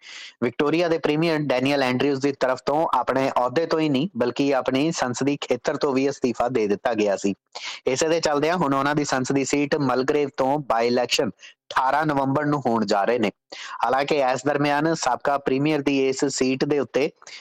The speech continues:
ਲੇਬਰ ਪਾਰਟੀ ਦੀ ਇਸ ਨੂੰ ਪੱਕੀ ਸੀਟ ਕਿਹਾ ਜਾ ਰਿਹਾ ਹੈ, ਪਰ ਇਸ ਵਕਤ ਲਿਬਰਲ ਪਾਰਟੀ ਦੀ ਤਰਫ ਤੋਂ ਇੱਕ ਇੰਡੀਪੈਂਡੈਂਟ ਉਮੀਦਵਾਰ ਇਆਨ ਕੁੱਕ ਨੂੰ ਆਪਣੀ ਹਮਾਇਤ ਦਿੱਤੀ ਜਾ ਰਹੀ ਹੈ।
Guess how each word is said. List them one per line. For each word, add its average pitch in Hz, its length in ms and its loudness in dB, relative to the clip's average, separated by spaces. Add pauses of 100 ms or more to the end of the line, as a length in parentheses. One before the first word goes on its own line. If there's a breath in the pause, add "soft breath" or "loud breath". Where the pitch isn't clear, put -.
(140 loud breath)
ਲੇਬਰ 131 260 2
ਪਾਰਟੀ 139 340 0
ਦੀ 139 160 2
ਇਸ 135 140 0
ਨੂੰ 143 120 0
ਪੱਕੀ 135 280 0
ਸੀਟ 131 240 0
ਕਿਹਾ 131 240 2
ਜਾ 131 160 2
ਰਿਹਾ 143 160 2
ਹੈ, 165 60 -2
ਪਰ 139 240 0 (180)
ਇਸ - 160 -2
ਵਕਤ 156 360 -2 (420 loud breath)
ਲਿਬਰਲ 143 360 2 (100)
ਪਾਰਟੀ 151 340 0
ਦੀ 147 120 2
ਤਰਫ 135 280 0
ਤੋਂ 165 160 2
ਇੱਕ 156 340 0
ਇੰਡੀਪੈਂਡੈਂਟ 143 560 0 (100)
ਉਮੀਦਵਾਰ 131 640 2
ਇਆਨ 135 420 2 (120)
ਕੁੱਕ 175 240 0
ਨੂੰ 165 260 2
ਆਪਣੀ 135 360 0
ਹਮਾਇਤ 117 380 0
ਦਿੱਤੀ 117 320 -2
ਜਾ 107 180 2
ਰਹੀ 117 240 0
ਹੈ। 85 40 -2